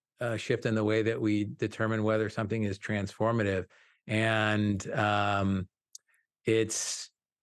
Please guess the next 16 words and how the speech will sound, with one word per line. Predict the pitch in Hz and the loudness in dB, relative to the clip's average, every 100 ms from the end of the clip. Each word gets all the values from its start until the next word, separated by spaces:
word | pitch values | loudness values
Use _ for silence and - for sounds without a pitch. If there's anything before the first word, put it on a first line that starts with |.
| _ | _
it's | 104 - | -10 -4
going | 127 120 117 | 0 2 0
to | 110 110 | 0 -2
generate | 101 117 113 110 113 | 0 0 2 2 0
in | |
a | 104 | 0
lot | 110 113 | 2 2
of | 107 | 2
lawsuits, | 117 113 - 98 - | 2 0 -2 -4 -2
I | 98 | -2
think, | 107 101 95 - - | -2 -2 -4 -8 -4
uh, | 104 98 98 95 101 | -2 0 2 0 -2
and | 107 101 101 | -2 -2 0
a | |
lot | 98 110 113 | 2 2 4
of | 110 107 104 | 4 2 2